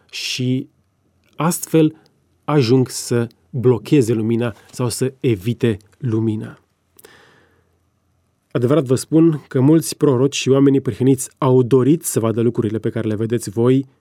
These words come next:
și nu le-au văzut și să audă lucrurile pe care le auziți voi și nu le-au auzit. „Ferice”, versetul anterior,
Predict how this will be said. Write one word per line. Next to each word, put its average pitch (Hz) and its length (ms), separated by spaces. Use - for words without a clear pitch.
și - 160
nu 123 120
le-au 123 140
văzut 113 500
și - 120
să 160 140
audă 165 340
lucrurile 170 600
pe 117 120
care 120 260
le 110 220
auziți 117 420
voi 127 340
și - 260
nu 127 380
le-au 110 540
auzit. - 760
„Ferice”, 196 760
versetul 131 340
anterior, 131 520